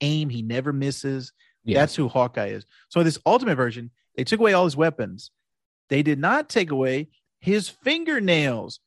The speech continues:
Speaker 1: So he
Speaker 2: <laughs>
Speaker 1: took his fingernails off his fingers
Speaker 2: Ah,
Speaker 1: and killed the
Speaker 2: Jesus.
Speaker 1: guys, like, shot him in the windpipe and killed him.
Speaker 2: Jeez.
Speaker 1: So that, I thought, was really cool. That would always stand out to me. So I think this Hawkeye series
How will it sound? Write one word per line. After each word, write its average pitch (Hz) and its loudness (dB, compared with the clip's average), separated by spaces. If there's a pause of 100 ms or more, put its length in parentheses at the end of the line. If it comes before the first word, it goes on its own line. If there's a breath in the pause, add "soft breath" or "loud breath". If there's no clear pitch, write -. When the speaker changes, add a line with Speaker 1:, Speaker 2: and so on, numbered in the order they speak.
(120)
Speaker 1:
So - -2
he 156 6
Speaker 2:
<laughs> 127 4
Speaker 1:
took 226 0
his 185 -4
fingernails 165 -2 (120)
off 170 2
his 156 -4
fingers 123 -4
Speaker 2:
Ah, 113 2
Speaker 1:
and 135 0
killed 160 2
the 139 2
Speaker 2:
Jesus. 123 -6
Speaker 1:
guys, 131 0
like, 127 -6 (400)
shot 156 0
him 151 0
in 139 -4
the 123 -2
windpipe 123 -4 (160)
and 120 -10
killed 127 0
him. 110 -4
Speaker 2:
Jeez. 123 -8
Speaker 1:
So 120 2 (220)
that, 170 4 (500)
I 143 2
thought, 120 0
was 110 -4
really 117 -2
cool. 120 -6
That 123 2
would 135 2
always 123 0
stand 120 -8
out 110 -8
to - -20
me. 110 -10 (440)
So 127 2
I 156 4
think 170 -4
this 160 -2
Hawkeye 151 0
series 120 -4